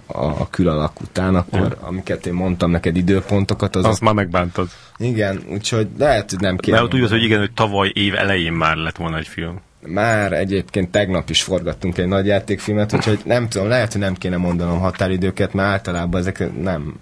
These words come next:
Speaker 1: nem sikerültek jól, ezek a
Speaker 2: Mhm, mhm.
Speaker 1: határidők.
Speaker 2: De hát ez most
Speaker 1: Azon
Speaker 2: már forog,
Speaker 1: vagyok,
Speaker 2: tehát
Speaker 1: hogy
Speaker 2: ez már
Speaker 1: mi
Speaker 2: egy-
Speaker 1: hamarabb.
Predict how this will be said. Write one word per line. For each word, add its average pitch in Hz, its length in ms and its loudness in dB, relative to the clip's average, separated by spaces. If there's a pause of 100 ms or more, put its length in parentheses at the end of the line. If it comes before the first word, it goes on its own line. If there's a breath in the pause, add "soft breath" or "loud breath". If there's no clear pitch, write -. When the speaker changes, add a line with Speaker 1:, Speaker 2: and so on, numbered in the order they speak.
Speaker 1:
nem 82 280 -6 (280)
sikerültek - 760 -2
jól, - 360 -4
ezek 104 160 2
a 98 40 4
Speaker 2:
Mhm, 101 100 0
mhm. 95 100 0
Speaker 1:
határidők. 92 640 -4 (160 loud breath)
Speaker 2:
De - 120 4
hát 104 100 6
ez 95 100 -2
most 113 100 2
Speaker 1:
Azon 110 120 4
Speaker 2:
már 113 100 -2
forog, 123 160 4
Speaker 1:
vagyok, 98 200 0
Speaker 2:
tehát 92 200 2
Speaker 1:
hogy 92 80 -6
Speaker 2:
ez 90 60 -10
már 95 140 0
Speaker 1:
mi - 60 2
Speaker 2:
egy- 101 60 0
Speaker 1:
hamarabb. 80 440 -6